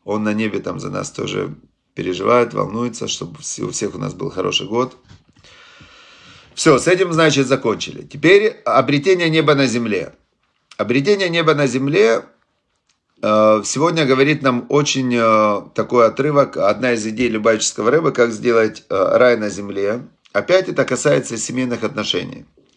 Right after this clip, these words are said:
Семейные отношения — это как мини такая модель, э, мира, в которой, если по ней можно, это как индикатор, да? С-, есть, вот семейные отношения — это очень сложная система.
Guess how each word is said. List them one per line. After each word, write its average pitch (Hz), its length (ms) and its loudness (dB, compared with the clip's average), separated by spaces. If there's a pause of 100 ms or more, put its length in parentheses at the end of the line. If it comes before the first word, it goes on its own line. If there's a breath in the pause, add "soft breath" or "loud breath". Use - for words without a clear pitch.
(460 soft breath)
Семейные 180 400 0
отношения — 147 460 0
это 120 240 0
как 117 260 -2
мини 135 340 -2
такая 113 380 4
модель, 110 760 0
э, 92 300 0
мира, 127 600 2
в - 100 -20
которой, 131 680 0 (480)
если 127 560 0 (160)
по 143 140 4
ней 156 180 -4
можно, 135 380 0
это 120 260 0
как - 320 -2
индикатор, 117 720 0
да? 78 420 0 (760 loud breath)
С-, - 240 -12
есть, 156 380 0
вот 120 260 0
семейные 160 420 0
отношения — 180 440 -2
это - 180 2
очень 156 380 -2
сложная 120 560 0
система. 92 760 -8